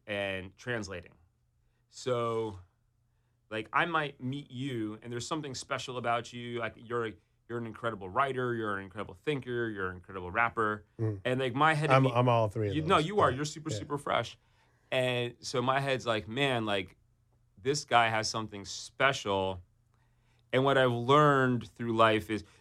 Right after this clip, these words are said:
Speaker 1: you know, your in-, your first instinct, if, if you can't do those things, is like, "Well, they don't really need me."
Speaker 2: Sure.
Speaker 1: Right? I mean, it's
Speaker 2: Yeah.
Speaker 1: like,
Speaker 2: Yeah, that doesn't align
Speaker 1: I'm
Speaker 2: with
Speaker 1: not
Speaker 2: your
Speaker 1: go-, right.
Speaker 2: talent.
Speaker 1: Like, I, I'm not gonna, I'm not gonna play the M P C for them. I'm not going to
Speaker 2: Right.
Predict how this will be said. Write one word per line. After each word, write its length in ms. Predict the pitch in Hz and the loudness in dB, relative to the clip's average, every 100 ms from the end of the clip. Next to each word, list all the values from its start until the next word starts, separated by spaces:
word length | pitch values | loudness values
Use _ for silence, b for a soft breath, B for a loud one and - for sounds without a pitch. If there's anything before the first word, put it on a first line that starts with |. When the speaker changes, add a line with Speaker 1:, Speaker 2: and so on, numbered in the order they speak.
| b | b
Speaker 1:
you 80 | 143 | 4
know, 100 | 143 | 6
your 200 | 135 139 | 6 6
in-, 180 | 139 170 | 4 0
your 140 | 143 139 | 2 6
first 240 | 220 233 | 8 8
instinct, 300 | 175 151 147 | 6 2 4
if, 140 | 123 120 | 4 4
if 140 | 120 | 2
you 100 | 120 170 | 2 0
can't 300 | 175 156 120 | 2 0 2
do 180 | 156 143 | 4 8
those 260 | 113 98 | 6 4
things, 500 | - 90 85 - - _ _ _ - | -4 -10 -12 -16 -18 _ _ _ 0
is 140 | 120 123 | 2 4
like, 100 | 110 | 4
"Well, 120 | 110 | 6
they 100 | 120 151 | 8 8
don't 160 | - | 6
really 280 | 131 123 117 | 4 4 4
need 280 | 110 123 110 | 2 2 0
me." 260 | 87 85 - _ _ _ _ _ _ _ _ _ _ _ - _ _ _ - | -2 -8 -14 _ _ _ _ _ _ _ _ _ _ _ -20 _ _ _ -4
Speaker 2:
Sure. 300 | 117 110 - - | 0 0 0 6
Speaker 1:
Right? 260 | 127 147 | 8 8
I 60 | 143 | 6
mean, 220 | 139 131 | 6 4
it's 100 | 120 | 6
Speaker 2:
Yeah. 60 | 131 | 8
Speaker 1:
like, 260 | 120 113 - _ - | 8 6 -2 _ 2
Speaker 2:
Yeah, 200 | 156 101 | 4 4
that 180 | 110 127 | 2 4
doesn't 240 | 131 120 | 4 4
align 320 | 117 120 113 | 4 4 12
Speaker 1:
I'm 120 | 147 165 | 12 12
Speaker 2:
with 20 | |
Speaker 1:
not 220 | 180 175 | 12 12
Speaker 2:
your 80 | 175 | 6
Speaker 1:
go-, 60 | - | 4
right. 180 | 151 147 | 6 6
Speaker 2:
talent. 180 | - 107 | 6 8
Speaker 1:
Like, 160 | 170 165 | 10 12
I, 220 | 156 165 - | 10 8 8
I'm 180 | 156 160 | 6 10
not 220 | 156 147 | 10 10
gonna, 300 | 147 131 - - _ - | 8 8 6 -2 _ 4
I'm 140 | - 147 | 8 10
not 180 | 160 151 | 8 8
gonna 180 | 143 | 4
play 200 | 120 143 | 4 4
the 140 | 131 135 | 4 4
M 100 | 131 | 0
P 140 | 123 | 2
C 220 | 123 175 160 | 2 4 4
for 140 | 135 | 4
them. 360 | 113 101 95 92 | 6 4 2 2
I'm 200 | 120 123 | 4 6
not 300 | 127 123 127 | 6 4 2
going 520 | 131 123 113 107 110 101 | 4 4 4 0 -4 -6
to 280 | - 110 | 0 4
Speaker 2:
Right. 220 | 104 92 | 4 2